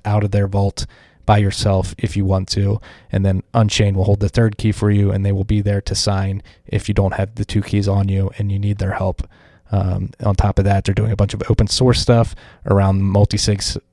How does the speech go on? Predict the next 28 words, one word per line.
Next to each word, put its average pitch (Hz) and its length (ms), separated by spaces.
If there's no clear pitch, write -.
uh, 104 320
quorum. 107 460
They 104 100
have 104 220
Caravan, 107 560
which - 180
you - 40
can 101 120
download 98 520
and 104 160
create 98 320
the - 80
multi-sig 127 400
quorum 101 320
yourself 98 400
without 104 280
Unchained 104 440
if 95 80
you 85 60
don't 95 120
trust - 300
them. 113 160
Then 104 120
they're 98 80
working 101 260
on 95 120
Slip - 240
thirty-nine 101 680